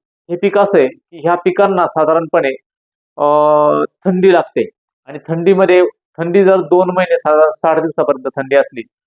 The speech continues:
तर कांदा पीक व्यवस्थित येतं, ॲव्हरेज देतं. त्यामुळे आता बघा, एक तर थंडी कमी झाली आपल्याकडे, अचानक टेम्परेचर वाढलंय, त्यामुळे इथून ते साधारणपणे इथपासून, म्हणजे आजपासून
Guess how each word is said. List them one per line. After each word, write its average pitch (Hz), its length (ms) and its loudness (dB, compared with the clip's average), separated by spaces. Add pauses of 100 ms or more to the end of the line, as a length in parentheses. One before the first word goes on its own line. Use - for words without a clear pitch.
(160)
तर 143 80 -4
कांदा 143 340 0
पीक 147 220 -6
व्यवस्थित 165 500 0
येतं, 143 260 2 (120)
ॲव्हरेज 156 320 2
देतं. 131 220 -2 (640)
त्यामुळे 175 280 2
आता 175 200 0
बघा, 156 200 2 (500)
एक 147 180 -8
तर 170 60 4
थंडी 151 340 -4
कमी 160 280 0
झाली 127 220 2
आपल्याकडे, 123 420 2 (100)
अचानक - 680 -2 (120)
टेम्परेचर 147 400 0
वाढलंय, 131 380 2 (480)
त्यामुळे 180 320 2 (340)
इथून 196 360 2
ते 196 400 2 (300)
साधारणपणे 165 580 0
इथपासून, 160 640 -2
म्हणजे 131 180 0
आजपासून 139 500 -2